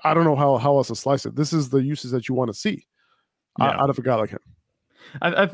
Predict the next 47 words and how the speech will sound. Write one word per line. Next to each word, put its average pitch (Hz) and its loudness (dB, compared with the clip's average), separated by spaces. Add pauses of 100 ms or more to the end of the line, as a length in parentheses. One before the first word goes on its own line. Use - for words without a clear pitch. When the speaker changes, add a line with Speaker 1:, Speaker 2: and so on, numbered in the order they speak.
Speaker 2:
I 185 2
think 226 0
that 220 4
you 185 0
can 165 -2
call 175 2
him 202 -2
a 196 -6
top 208 0
twelve 220 -2
running 214 0
back. 208 0
I 139 0
think 175 -4
he's 170 -6
low 143 0
top 180 0
twelve, 196 0
and 151 -4
that's 151 -4
just 170 -8
because, 151 -4
you 151 0
know, 147 2
the 127 -2
usage 156 0
is 131 -2
that 131 0
of 120 -6
an 127 -2
elite 123 -4
running 107 -4
back, 104 -6
you 143 -2
know? 139 -2 (380)
Um, 107 -2 (240)
I - 0
m-, 151 0 (120)
maybe, 175 4
you 156 2
know, 143 2
the 135 -4
snap 147 -2
participation 131 0
is 123 -4
even 123 -2
more, 123 0